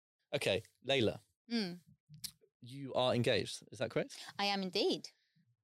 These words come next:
Speaker 1: Is he a business owner himself?
Speaker 2: So Bradley is a lawyer.
Speaker 1: Mm-hmm.
Speaker 2: He's a commercial property lawyer, uh, in central London. He's not a business owner.
Speaker 1: Mm-hmm.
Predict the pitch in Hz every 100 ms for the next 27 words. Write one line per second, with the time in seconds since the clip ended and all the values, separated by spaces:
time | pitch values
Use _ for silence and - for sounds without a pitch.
0 | _ _ _ 127 147 139 135 135 139 135
1 | 131 131 151 - - _ _ _ _ -
2 | - - _ - - 220 208 - - 240
3 | 247 247 247 233 208 202 180 160 165 -
4 | _ - 113 139 226 214 226 220 - 208
5 | 190 - 190 185 175 175 185 - _ -
6 | 185 175 - 185 185 - 202 254 254 247
7 | 240 208 190 214 214 214 185 185 - -
8 | 170 175 175 - 107